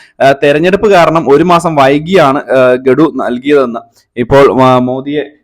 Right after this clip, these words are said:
ആ, കുറ്റപ്പെടുത്തുന്ന രീതിയിൽ കോൺഗ്രസ്, ആ, എ-, എത്തിയിട്ടുമുണ്ട്. പക്ഷേ ഈ ഒരു പദ്ധതി കൊണ്ടുവന്നത് നരേന്ദ്രമോദിയാണ് എന്നുള്ളൊരു കാര്യം അവരാരും ഓർക്കുന്നില്ല എന്നുള്ളത് മറ്റൊരു കാര്യം. ആ, ഇത് വളരെ പ്രധാനപ്പെട്ട ഒരു അറിയിപ്പാണ്. ഇപ്പോൾ ഇതിന് സൈൻ ചെയ്ത്, ആ, പ്രധാനമന്ത്രി ധനമന്ത്രാലയത്തിന് മാറിയിരിക്കുന്നു.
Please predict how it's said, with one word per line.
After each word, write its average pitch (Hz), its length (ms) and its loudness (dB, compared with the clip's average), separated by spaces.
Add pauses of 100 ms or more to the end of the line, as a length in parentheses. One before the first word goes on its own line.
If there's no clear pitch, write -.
(160)
ആ, 123 60 -2
കുറ്റപ്പെടുത്തുന്ന 156 600 -4
രീതിയിൽ 127 400 -4
കോൺഗ്രസ്, 131 480 -2
ആ, 120 420 -4
എ-, 117 260 -12
എത്തിയിട്ടുമുണ്ട്. 117 480 -6 (340)
പക്ഷേ 160 140 -8
ഈ 156 80 -4
ഒരു 165 100 -4
പദ്ധതി 160 340 -2
കൊണ്ടുവന്നത് 185 640 -2
നരേന്ദ്രമോദിയാണ് 151 800 -4
എന്നുള്ളൊരു 131 360 -6
കാര്യം 127 360 -2
അവരാരും 117 360 -2
ഓർക്കുന്നില്ല 120 400 -4
എന്നുള്ളത് 117 340 -4 (100)
മറ്റൊരു 127 240 -10
കാര്യം. 104 220 -6 (440)
ആ, 156 180 -2
ഇത് 190 120 -2
വളരെ 185 280 -2
പ്രധാനപ്പെട്ട 170 460 -2
ഒരു 156 180 0
അറിയിപ്പാണ്. 135 380 -2
ഇപ്പോൾ 147 220 -4
ഇതിന് 151 200 -4
സൈൻ 151 300 -6
ചെയ്ത്, 156 260 -6
ആ, 160 260 -12
പ്രധാനമന്ത്രി 131 500 -8
ധനമന്ത്രാലയത്തിന് 135 640 -4
മാറിയിരിക്കുന്നു. 131 460 -6